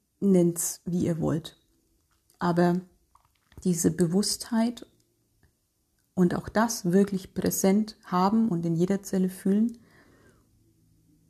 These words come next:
ich bin Gott, ich bin Schöpfer und damit nicht, ähm,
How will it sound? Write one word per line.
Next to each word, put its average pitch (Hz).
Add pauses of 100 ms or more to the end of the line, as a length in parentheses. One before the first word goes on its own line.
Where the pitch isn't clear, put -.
ich -
bin 214 (380)
Gott, 185
ich -
bin 196 (380)
Schöpfer 233
und 180
damit 185
nicht, 185
ähm, 180